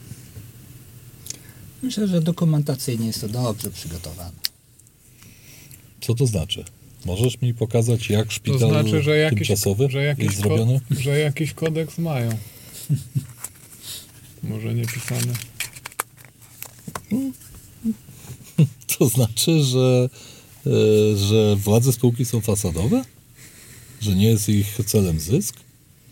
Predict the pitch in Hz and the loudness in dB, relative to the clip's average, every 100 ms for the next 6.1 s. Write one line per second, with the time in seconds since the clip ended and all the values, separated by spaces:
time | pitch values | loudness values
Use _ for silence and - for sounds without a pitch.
0 | - - - - - - - - - - | -20 -20 -20 -20 -20 -20 -20 -20 -20 -8
1 | 269 - - - 82 73 82 78 78 73 | 0 0 0 -6 -6 -8 -8 -6 -6 -8
2 | 73 73 - - - - - - - - | -10 -12 -16 -20 -20 -20 -20 -20 -20 -20
3 | - - - - - - 254 160 156 147 | -18 -16 -16 -14 -14 -14 -16 -12 -12 -12
4 | - - - - - - - - - 269 | -18 -20 -20 -20 -20 -20 -20 -18 -6 -2
5 | 233 - 170 82 71 - - - 78 - | 0 2 2 2 0 -2 -6 -10 -10 -10